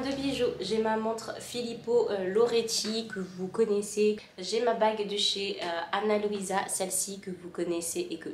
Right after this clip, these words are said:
j'adore. Et j'ai, euh, celle-ci de chez, euh, Louis Vuitton.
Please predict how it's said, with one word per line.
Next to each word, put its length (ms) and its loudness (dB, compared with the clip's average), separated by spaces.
j'adore. 760 8
Et 380 10
j'ai, 360 6
euh, 140 -2
celle-ci 760 0
de 120 -2
chez, 540 -2
euh, 300 -4
Louis 340 0
Vuitton. 320 -6